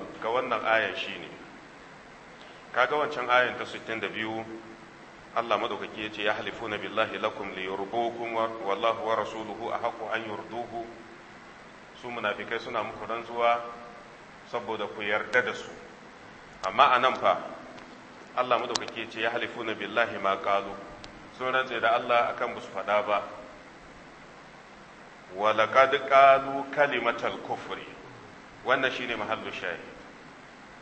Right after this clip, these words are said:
Allah maɗaukaki ya ce, "Kuma tabbas sun faɗi kalmar kafirci, wa kafaru ba'da islamihim, kuma sun kafurta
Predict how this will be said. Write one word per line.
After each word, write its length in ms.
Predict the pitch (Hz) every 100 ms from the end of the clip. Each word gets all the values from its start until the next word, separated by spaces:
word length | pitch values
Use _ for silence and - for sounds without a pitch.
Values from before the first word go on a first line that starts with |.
| 127
Allah 240 | 131 127
maɗaukaki 440 | 131 117 110 113
ya 80 | 123 120
ce, 120 | 117 104
"Kuma 220 | 123 127
tabbas 600 | 123 156 156 143 117 - - -
sun 160 | 147 156
faɗi 320 | 147 139 131
kalmar 480 | - 151 156 143 113 104
kafirci, 640 | 123 110 - 107 107 - - - - - - - -
wa 120 | 101
kafaru 520 | - 135 123 117 120 117
ba'da 260 | 131 123
islamihim, 640 | 107 104 117 120 117 104 101
kuma 160 | 104 117
sun 200 | 131 131
kafurta 680 | 120 107 123 131 147 147